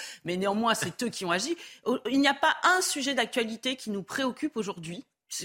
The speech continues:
qu'il soit politique ou pas, enfin, de, on pourrait dire que tout est politique, hein, parce que même l'énergie, c'est politique, euh, qui,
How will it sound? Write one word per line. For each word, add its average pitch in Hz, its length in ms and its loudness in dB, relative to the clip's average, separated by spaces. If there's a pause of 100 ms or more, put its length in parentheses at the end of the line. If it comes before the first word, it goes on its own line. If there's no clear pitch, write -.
(180)
qu'il 214 140 -8
soit 240 260 0
politique 240 400 -4
ou 233 60 -8
pas, 311 260 4
enfin, 180 220 2
de, 175 100 -4
on 170 140 -4
pourrait 185 160 -4
dire - 160 -6
que - 20 -20
tout 196 160 -6
est 180 60 -4
politique, 208 480 -4
hein, 175 120 4
parce 165 140 -10
que 175 60 -4
même 196 180 0
l'énergie, 202 420 -2
c'est 185 140 -6
politique, 180 480 -8 (400)
euh, - 140 4
qui, 294 320 0